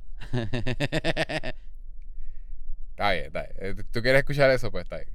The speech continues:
Speaker 2: Pero she, she can hear a needle drop en el medio de la
Speaker 1: Es verdad,
Speaker 2: ciudad.
Speaker 1: es verdad, es verdad.
Speaker 2: Este, how,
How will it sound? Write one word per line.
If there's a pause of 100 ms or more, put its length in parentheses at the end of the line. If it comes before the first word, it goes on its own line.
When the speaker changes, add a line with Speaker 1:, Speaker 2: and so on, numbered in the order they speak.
(120)
Speaker 2:
Pero
she, (140)
she
can
hear
a
needle
drop (100)
en
el
medio
de
la
Speaker 1:
Es
verdad,
Speaker 2:
ciudad.
Speaker 1:
es
verdad,
es
verdad.
Speaker 2:
Este, (100)
how,